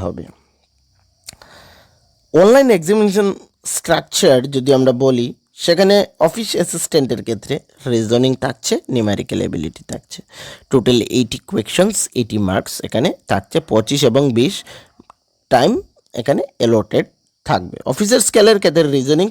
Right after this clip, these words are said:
কোয়ান্টিটেটিভ অ্যাপটিটিউড সেম এইটি, এইটি মার্কস থাকছে।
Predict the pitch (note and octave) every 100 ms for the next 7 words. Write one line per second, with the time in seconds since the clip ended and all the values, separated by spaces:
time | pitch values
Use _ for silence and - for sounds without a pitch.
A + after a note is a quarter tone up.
0 | - B2 A2+ A2 C3 B2+ - - A#3+ -
1 | - - - - C#3+ D3 - C3 A#2 G#3
2 | - B2 A2 B2 F#4+ - _ _ _ _
3 | _ _ _ C#3 A2+ - - A#2 - -